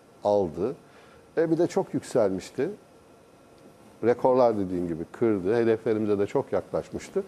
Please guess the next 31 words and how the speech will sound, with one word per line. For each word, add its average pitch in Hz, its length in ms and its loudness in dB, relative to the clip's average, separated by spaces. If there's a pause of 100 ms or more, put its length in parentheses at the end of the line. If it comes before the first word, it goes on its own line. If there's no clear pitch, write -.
(760)
Ama 185 160 4
şu - 200 -2
kanal 147 300 4
içinde 147 480 0 (220)
kalmaya 156 400 2
devam 117 320 4
ediyoruz. 78 420 -8
Kanalın 147 380 2 (260)
alt 170 340 2
tarafı 101 280 -2
iki 120 200 -6
bin 127 60 -2
altı 131 320 0
yüz, - 300 -12 (1040)
üst - 260 0
tarafı 123 320 2
iki 131 240 -4
bin 131 40 0
yedi 120 280 0
yüz 123 140 0
otuz. - 520 -6 (1300)
Özet, 98 280 2 (520)
iki 123 260 -4
bin 98 260 0
altı 107 320 0
yüz 104 100 -4
stoplu, - 600 -6 (1160)
iki 139 240 -2
bin 127 160 4
yedi 117 280 2
yüz 104 160 -2